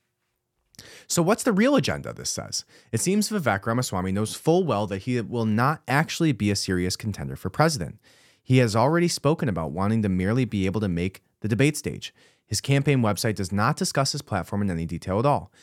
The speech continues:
It only shares clips of his media appearances and is largely nothing more than a donation page. What is Vivek actually running for? First, maybe we can get some more clarity about who this man is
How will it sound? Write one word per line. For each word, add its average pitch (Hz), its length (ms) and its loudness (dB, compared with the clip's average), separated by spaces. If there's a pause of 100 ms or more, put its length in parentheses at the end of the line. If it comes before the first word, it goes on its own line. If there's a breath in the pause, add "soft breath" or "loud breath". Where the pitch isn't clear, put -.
(160 soft breath)
It 101 60 -4
only 113 180 2
shares 120 240 0
clips - 280 -2
of 123 100 0
his 123 140 -2
media 92 300 0
appearances 82 580 -4
and 92 140 -8
is 87 220 -6
largely 107 360 -2
nothing 95 320 -4
more 80 160 -2
than 80 120 -6
a 87 60 -4
donation 98 420 -2
page. - 300 -12 (760 soft breath)
What 117 140 4
is 127 120 0
Vivek 101 400 -2 (120)
actually 90 320 -2
running 117 240 2
for? - 260 -10 (680)
First, 135 460 2 (220)
maybe 110 180 4
we 117 140 2
can 123 140 2
get 110 120 0
some 123 140 0
more 127 100 2
clarity 85 340 -2
about 80 260 -4
who 95 100 -4
this 87 180 -6
man 92 180 -2
is 67 280 -8